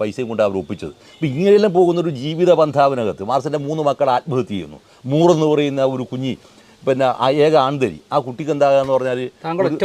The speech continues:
Speaker 2: വാക്കിൽ അദ്ദേഹത്തെ വിശേഷിപ്പിക്കുന്നത് എങ്ങനെയാണ്?
Speaker 1: അയാൾ ഫ്രാങ്കൻസ്റ്റൈൻ, ഫ്രാങ്കൻസ്റ്റൈൻ. ആ ഫ്രാങ്കൻസ്റ്റൈൻ എന്ന് പറഞ്ഞാൽ ലബോറട്ടറിയിൽ ശാസ്ത്രം, പ-, പിന്നെ മനുഷ്യന് പകരമായി ഉണ്ടാക്കാൻ ശ്രമിച്ചിരിക്കുന്ന ഒരു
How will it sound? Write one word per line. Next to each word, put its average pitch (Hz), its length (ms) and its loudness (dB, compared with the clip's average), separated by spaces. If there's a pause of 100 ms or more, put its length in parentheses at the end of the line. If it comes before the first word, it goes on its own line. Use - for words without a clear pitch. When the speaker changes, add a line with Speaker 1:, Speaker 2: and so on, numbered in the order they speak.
Speaker 2:
വാക്കിൽ 143 360 0
അദ്ദേഹത്തെ 127 380 -6
വിശേഷിപ്പിക്കുന്നത് 110 680 -14
എങ്ങനെയാണ്? 104 360 -14 (100)
Speaker 1:
അയാൾ 180 120 6 (220)
ഫ്രാങ്കൻസ്റ്റൈൻ, 131 580 -2 (720)
ഫ്രാങ്കൻസ്റ്റൈൻ. 127 560 -4 (1400)
ആ - 20 4 (120)
ഫ്രാങ്കൻസ്റ്റൈൻ 151 440 2
എന്ന് 170 120 0
പറഞ്ഞാൽ 156 240 2 (120)
ലബോറട്ടറിയിൽ 151 680 0 (200)
ശാസ്ത്രം, 139 420 -2 (180)
പ-, 147 240 0
പിന്നെ 139 260 -2
മനുഷ്യന് 147 440 -4
പകരമായി 143 500 2
ഉണ്ടാക്കാൻ 139 440 2
ശ്രമിച്ചിരിക്കുന്ന 127 640 -8
ഒരു 131 100 -8